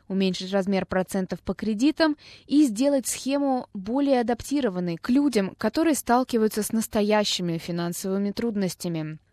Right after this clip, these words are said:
Министр образования Саймон Бирмингем говорит, что финансирование студентов университетов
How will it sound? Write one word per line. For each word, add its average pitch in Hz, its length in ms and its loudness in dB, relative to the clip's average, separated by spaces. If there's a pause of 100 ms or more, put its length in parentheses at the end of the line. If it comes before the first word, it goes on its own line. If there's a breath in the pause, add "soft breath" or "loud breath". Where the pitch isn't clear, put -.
(140)
Министр 214 420 2
образования 220 720 2
Саймон 196 540 -2
Бирмингем 196 880 0
говорит, 247 440 2
что 277 300 0
финансирование 240 800 -2
студентов 226 680 -2
университетов 208 840 -2